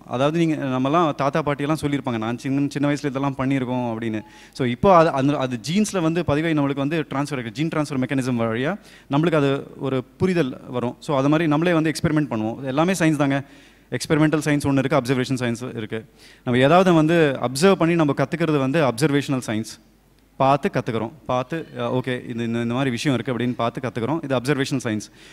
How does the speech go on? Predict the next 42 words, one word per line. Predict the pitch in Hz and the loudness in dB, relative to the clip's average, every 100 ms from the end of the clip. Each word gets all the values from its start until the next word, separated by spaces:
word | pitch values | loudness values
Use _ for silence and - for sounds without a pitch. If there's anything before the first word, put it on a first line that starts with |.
| - 143 | 0 6
ஒண்ணு | 185 254 254 - - | 6 6 2 -2 2
செஞ்சு | 175 180 | 4 4
கத்துக்கிறோம், | 143 127 107 107 - _ - | 0 -4 -6 -8 -10 _ -20
எ-, | - - | -20 -4
பரிசோதனை, | 147 151 151 123 110 - - - _ - | -2 2 2 0 -2 -8 -20 -20 _ -8
எக்ஸ்பெரிமெண்ட் | 147 - 180 170 143 | -6 -2 2 2 2
பண்ணி | 165 208 | 0 0
கத்துக்கிறோம். | 131 120 113 | -2 -4 -6
எக்ஸ்பெரிமெண்ட் | 117 - 120 107 - - | -10 -8 -6 -6 -10 -6
வாழ்க்கையில் | 120 139 180 190 160 | 2 4 4 4 4
இதுதாங்க. | 139 135 120 113 - | 4 2 0 -4 -4
ஒண்ணு | 113 127 117 | -2 0 0
அப்சர்வேஷன், | 160 151 147 165 233 | 0 0 0 -4 -4
ஒண்ணு | 120 113 | -4 -4
எக்ஸ்பெரிமெண்ட். | 110 135 120 110 | -4 -4 -4 -4
இது | 107 | -4
ரெண்டு | 110 127 151 - | -2 -2 -2 -6
சேர்ந்து | - 127 120 | -6 -4 -2
தான் | 139 | -2
நம்ம | 143 110 | -2 -4
வந்து | 113 139 | -6 -4
சயின்ஸா | 123 135 156 120 | -4 -2 -2 -2
வந்து, | 120 214 - - - 113 | -2 -6 -10 -20 -12 -6
அஹ், | 107 104 | -4 -4
அறிவியல் | 117 143 143 123 | -2 0 0 -4
அப்படி, | 113 135 127 | -4 -4 -4
அப்படி | 110 | -2
தான் | 139 135 | 0 2
நம்ம | 117 | 2
வந்து | 110 143 113 101 | 2 0 0 -4
கத்துக்கிறோம். | 117 117 110 101 | -8 -8 -8 -10
So, | - 147 | -2 0
இந்த | 143 | 2
மாதிரி | 175 185 | 2 0
ராக்கெட் | 135 170 180 - | 2 2 2 -2
ஸ்டவ் | 147 | -2
வச்சு | 139 180 | -2 -2
நிறைய | 143 151 139 | -2 0 -2
எக்ஸ்பெரிமெண்ட்ஸ், | - 147 139 - | -2 0 0 -2
அஹ், | 113 107 | -4 -4
பண்ணிட்டு | 107 120 113 | -2 -2 -2
இருக்கோம். | 107 127 | -4 -6